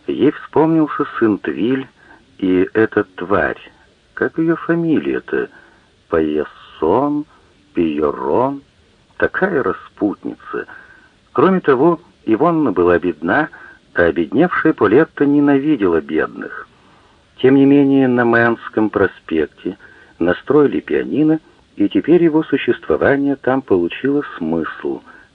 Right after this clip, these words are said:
так же, как и возвращение Паскаля домой после утомительной работы.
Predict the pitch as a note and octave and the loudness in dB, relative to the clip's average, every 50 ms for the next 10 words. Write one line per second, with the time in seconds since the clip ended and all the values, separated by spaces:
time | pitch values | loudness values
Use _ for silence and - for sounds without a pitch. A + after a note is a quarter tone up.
0 | _ - A2 D3 D#3+ D3 D3 D#3 D3 - D3+ C#3+ - C#3+ B2+ C3+ A#2+ G#2 G2+ A2+ | _ 0 0 2 2 2 2 0 2 2 2 4 4 6 6 6 4 4 2 2
1 | A#2+ A#2 - - - - A#2+ C3+ B2+ B2+ B2+ B2 - - G2 - - - - - | 2 2 2 -2 0 2 2 2 4 2 0 0 2 2 0 0 -2 -6 -2 0
2 | G#2 A2 A2 G#2 G#2 G2+ F#2 - - - _ _ _ _ _ - E2 G#2+ G#2 G2+ | 2 2 4 4 2 2 2 -2 -10 -20 _ _ _ _ _ -16 -8 -4 -4 -4
3 | - - G#2+ B2 C#3+ D#3 D3+ - - B2+ C3+ - - C3 C3 B2 - A2 G2+ A2 | -2 0 2 4 4 4 2 2 2 2 2 2 2 2 2 2 4 2 2 2
4 | C3 C3 - - A#2+ B2 B2 A#2 A2 G#2 E2 C#2 B1+ A#1 - - A#1+ - | 2 0 0 -2 -2 -2 0 0 0 0 0 -2 -4 -6 -6 -8 -14 -16